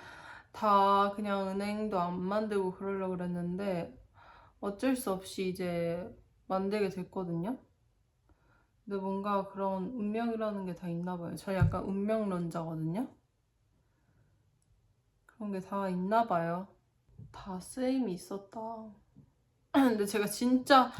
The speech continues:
횡설수설 말한 것 같아서 와, 이거 편집이 어려울 것 같은데 어떡하죠? 근데 재밌었나요, 여러분?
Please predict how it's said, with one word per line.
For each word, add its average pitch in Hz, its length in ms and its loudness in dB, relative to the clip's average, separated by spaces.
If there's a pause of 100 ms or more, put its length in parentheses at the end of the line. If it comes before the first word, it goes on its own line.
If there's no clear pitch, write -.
(340)
횡설수설 311 640 6
말한 196 380 4
것 190 160 2
같아서 180 520 -2
와, 170 180 -2
이거 170 160 -6
편집이 233 500 -4
어려울 175 380 -4
것 190 100 -10
같은데 165 360 -8
어떡하죠? 180 480 -12 (1900)
근데 233 520 2 (1500)
재밌었나요, 180 840 -6
여러분? 170 400 -8